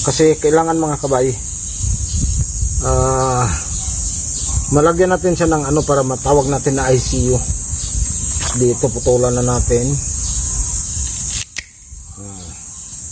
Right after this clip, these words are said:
Okay na siya. Yan,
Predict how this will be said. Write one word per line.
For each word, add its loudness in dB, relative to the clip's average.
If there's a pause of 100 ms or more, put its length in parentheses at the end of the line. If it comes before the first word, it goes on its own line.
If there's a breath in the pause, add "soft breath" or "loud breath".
(640)
Okay 2
na 4
siya. 4 (2750)
Yan, 2